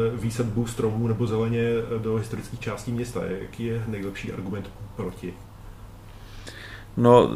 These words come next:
Speaker 2: třeba u té výsadby stromů to je opravdu velmi častý, že památkáři říkají, že tam nikdy žádný strom nebyl a tedy tam nesmí být.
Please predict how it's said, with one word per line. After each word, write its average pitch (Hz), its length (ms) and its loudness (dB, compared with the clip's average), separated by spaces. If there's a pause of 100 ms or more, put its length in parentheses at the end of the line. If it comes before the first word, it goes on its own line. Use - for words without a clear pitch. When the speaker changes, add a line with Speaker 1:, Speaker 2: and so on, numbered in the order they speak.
(280)
Speaker 2:
třeba 113 300 6
u 131 120 8
té 135 160 2
výsadby 127 480 6
stromů 131 380 6
to 135 120 8
je 135 80 12
opravdu 127 260 10
velmi 120 260 12
častý, 107 400 4
že 110 80 10
památkáři 107 600 6
říkají, 110 300 6
že 110 100 4
tam 110 200 4
nikdy 110 180 8
žádný 107 280 8
strom 113 220 2
nebyl 104 240 6
a 107 40 8
tedy 107 200 4
tam 117 220 4
nesmí 113 320 4
být. 107 280 0